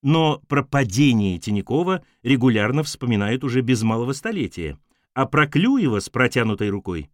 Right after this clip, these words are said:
не очень-то. Я лично узнал этот факт из книги «Клюев» Сергея Куняева. Демонстративное нищенство было формой, если не борьбы, то протеста,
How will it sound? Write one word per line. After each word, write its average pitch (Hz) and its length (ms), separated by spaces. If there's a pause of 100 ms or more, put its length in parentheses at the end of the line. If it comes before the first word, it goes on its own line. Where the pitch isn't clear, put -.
(120)
не 165 240
очень-то. 95 680 (720)
Я 120 220
лично 127 400
узнал 98 380
этот - 200
факт - 440
из 113 180
книги 127 380
«Клюев» 131 640 (100)
Сергея 92 500
Куняева. 73 520 (1600)
Демонстративное 190 840
нищенство 175 600
было 185 220
формой, 180 420
если 139 300
не 139 160
борьбы, 135 400
то 143 160
протеста, 147 840